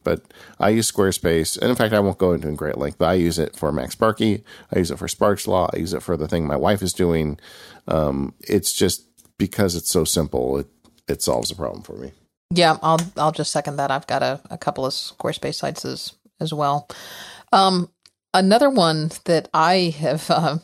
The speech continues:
Speaker 2: uh, didn't realize exactly, the, the big one that has added up a lot for me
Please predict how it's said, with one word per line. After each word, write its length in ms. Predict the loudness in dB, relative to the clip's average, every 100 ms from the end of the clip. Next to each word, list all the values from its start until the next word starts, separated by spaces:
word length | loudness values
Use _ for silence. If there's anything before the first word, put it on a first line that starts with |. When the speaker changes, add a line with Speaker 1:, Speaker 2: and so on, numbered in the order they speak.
| -10 -12 -4
Speaker 2:
uh, 260 | -4 -4 -10 -2
didn't 280 | -2 0 2
realize 560 | 4 6 6 4 -2 -6
exactly, 680 | -6 0 2 2 0 -2 -2
the, 380 | -2 -2 -2 -8
the 100 | -6
big 260 | 0 2
one 440 | 4 4 2 -2 -2
that 160 | -2
has 180 | 0 -2 0
added 300 | 2 2 4
up 260 | 4 2 -2
a 120 | -2
lot 480 | 0 2 2 2 -2
for 160 | -8
me 340 | -6 -4 -6